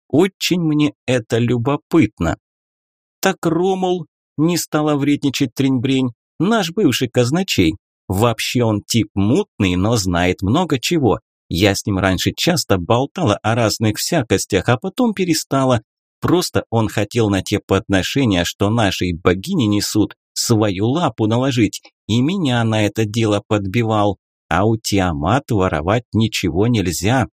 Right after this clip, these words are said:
она не простит. Она меня как-то раз предупредила об этом, когда я в храме была.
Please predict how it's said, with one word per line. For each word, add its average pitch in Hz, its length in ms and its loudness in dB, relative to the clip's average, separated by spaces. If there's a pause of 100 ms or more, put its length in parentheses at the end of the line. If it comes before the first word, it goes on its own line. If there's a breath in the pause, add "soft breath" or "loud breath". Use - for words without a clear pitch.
(100)
она 85 340 0
не 143 140 0
простит. - 600 0 (480)
Она 98 300 0
меня 156 260 0
как-то - 400 -2
раз 127 260 -2
предупредила 117 880 0
об 110 260 -4
этом, 95 380 0 (240)
когда 98 320 0
я 92 200 0
в 85 60 -6
храме 117 420 0
была. 101 380 0